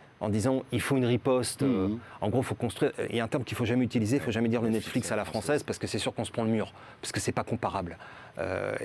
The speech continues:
Speaker 1: et voilà, il est arrivé,
Speaker 2: Oui, mais
Speaker 1: euh,
Speaker 2: enfin, c'est pas comparable, mais pour les clients, ça l'est,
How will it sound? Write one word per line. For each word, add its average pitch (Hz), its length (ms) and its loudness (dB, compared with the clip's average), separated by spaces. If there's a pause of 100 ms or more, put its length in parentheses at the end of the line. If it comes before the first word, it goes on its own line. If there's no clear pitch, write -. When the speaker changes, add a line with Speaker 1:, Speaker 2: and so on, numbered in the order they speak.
Speaker 1:
et 104 280 2
voilà, 131 240 2
il 110 120 2
est 95 120 -2
arrivé, 107 420 2
Speaker 2:
Oui, 101 80 2
mais 92 80 2
Speaker 1:
euh, 87 40 2
Speaker 2:
enfin, - 140 -4
c'est - 140 -6
pas 123 80 -2
comparable, 131 420 0
mais 113 60 0
pour 113 140 0
les 107 80 0
clients, 127 320 0
ça - 180 -2
l'est, 135 240 0